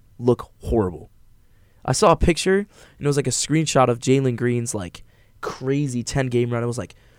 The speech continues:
over thirty points in, like, ten games in a row. It was, like, thirty, thirty-eight, thirty-four, thirty-three, just for example, like, thirty-two, thirty-one, thirty, thirty-five. He plays the Raptors,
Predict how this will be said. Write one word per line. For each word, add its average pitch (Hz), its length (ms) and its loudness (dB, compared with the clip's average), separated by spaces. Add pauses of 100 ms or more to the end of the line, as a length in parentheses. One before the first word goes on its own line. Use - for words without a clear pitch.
(400)
over 185 240 2
thirty 160 240 -4
points 131 360 -10
in, 107 80 -12
like, 101 160 -16
ten 113 160 -10
games 107 200 -10
in 98 60 -10
a 90 40 -12
row. 85 40 -12
It 78 40 -14
was, 92 100 -12
like, - 120 -18 (680)
thirty, 127 420 8
thirty-eight, 131 580 2
thirty-four, 120 380 2
thirty-three, 110 380 0
just 110 160 -4
for - 80 -4
example, 107 300 -4
like, 101 120 -10
thirty-two, 120 400 0
thirty-one, 110 380 0
thirty, 117 360 4
thirty-five. 113 580 -2 (600)
He - 80 -20
plays 143 180 10
the 127 60 0
Raptors, 143 420 6